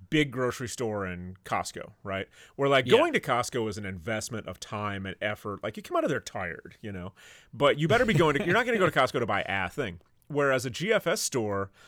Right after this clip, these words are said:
Speaker 1: like, if you need a pork loin, you can go to, you know, G F S and get a pork loin for, like, eleven dollars or something. Like, it's just, it's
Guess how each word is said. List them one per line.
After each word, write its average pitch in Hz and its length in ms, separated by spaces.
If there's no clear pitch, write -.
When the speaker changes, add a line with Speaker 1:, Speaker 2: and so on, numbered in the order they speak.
Speaker 1:
like, 127 200
if 127 120
you 208 180
need 151 260
a 110 60
pork 143 340
loin, 92 340
you 294 80
can 320 140
go 175 120
to, 131 120
you 151 160
know, 120 200
G 135 180
F 120 120
S 190 140
and 135 60
get 117 100
a - 20
pork 208 240
loin 107 160
for, 127 100
like, 117 140
eleven 120 360
dollars 104 480
or 107 60
something. 92 320
Like, 127 160
it's 151 140
just, - 260
it's 160 200